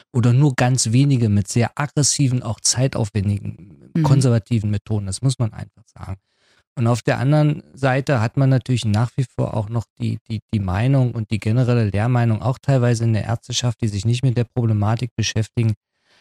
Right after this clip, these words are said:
Speaker 1: dass, ähm, das ein Problem ist, äh, was ubiquitär vorkommt und, ne, es ist halt so. Und der eine ist ein bisschen dünner und
Speaker 2: Ja.
Speaker 1: der andere ist ein bisschen dicker.
Speaker 2: Ja, ja, genau.
Speaker 1: Und, und das ist so und teilweise ist ihm in die Wiege gelegt und die Eltern kannte ich als Hausarzt auch schon und die waren auch ein bisschen
Speaker 2: Ja.
Speaker 1: dicker und
Speaker 2: Ja.
Speaker 1: so.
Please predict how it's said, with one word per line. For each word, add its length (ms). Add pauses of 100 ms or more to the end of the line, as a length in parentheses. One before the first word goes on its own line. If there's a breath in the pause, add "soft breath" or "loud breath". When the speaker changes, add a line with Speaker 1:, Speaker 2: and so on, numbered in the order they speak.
(160)
Speaker 1:
dass, 520
ähm, 540 (400)
das 200
ein 120
Problem 600
ist, 440
äh, 480 (260)
was 200
ubiquitär 760
vorkommt 720
und, 160
ne, 220
es 160
ist 280
halt 260
so. 180
Und 140
der 140
eine 220
ist 200
ein 80
bisschen 360
dünner 400
und 100
Speaker 2:
Ja. 60
Speaker 1:
der 140
andere 260
ist 100
ein 80
bisschen 400
dicker. 320
Speaker 2:
Ja, 120
ja, 100
genau. 240
Speaker 1:
Und, 160
und 320
das 200
ist 200
so 260
und 160
teilweise 460
ist 140
ihm 180
in 100
die 220
Wiege 300
gelegt 440
und 160
die 100
Eltern 380
kannte 260
ich 120
als 180
Hausarzt 400
auch 220
schon 200
und 120
die 160
waren 160
auch 240
ein 100
bisschen 360
Speaker 2:
Ja. 40
Speaker 1:
dicker 400
und 80
Speaker 2:
Ja. 120
Speaker 1:
so. 60